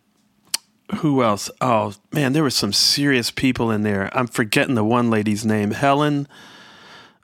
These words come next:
Uh, you would know these. If I, if I say their names, you Google their names, like, you, uh, everybody knows these people. And he, then he got another play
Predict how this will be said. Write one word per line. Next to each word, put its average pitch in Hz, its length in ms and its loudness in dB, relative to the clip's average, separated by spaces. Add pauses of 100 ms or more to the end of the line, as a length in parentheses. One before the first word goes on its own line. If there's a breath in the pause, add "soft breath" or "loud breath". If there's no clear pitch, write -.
(100)
Uh, 107 480 2 (160)
you 185 160 6
would 147 180 4
know 165 180 4
these. 139 280 2
If 131 220 0
I, 139 240 2
if 139 140 -2
I 135 120 0
say 151 340 0
their 131 160 2
names, 120 340 2
you 110 120 2
Google 123 320 4
their 110 140 2
names, 113 280 0
like, 104 180 -2
you, 120 300 2
uh, 123 220 0
everybody 104 640 0 (160)
knows 107 360 0
these 101 180 -6
people. 98 440 -6 (580 loud breath)
And 120 240 2
he, 135 220 -2
then 131 200 2
he 139 120 2
got 131 220 2
another 131 420 2
play 117 560 2